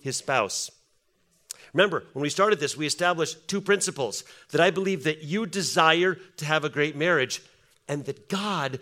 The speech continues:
desires to have a great message, a great marriage for you. And so here's our big idea. Great marriages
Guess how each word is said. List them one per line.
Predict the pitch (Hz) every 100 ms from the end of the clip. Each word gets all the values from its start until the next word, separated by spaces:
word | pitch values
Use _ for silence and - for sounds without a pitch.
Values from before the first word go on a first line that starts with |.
| -
desires | - 135 143 151 160 - -
to | 147
have | 139 151
a | 147
great | 139 147 156 147
message, | 147 135 110 - -
a | 143
great | 139 165
marriage | 160 156
for | 156 180
you. | 151 113 - -
And | 147
so | 180 156
here's | 208 196
our | 170 151
big | 127 165
idea. | 156 151 208 117 - _ _ _ _ _ _ _ _
Great | - 139 139
marriages | 143 190 202 147 143 -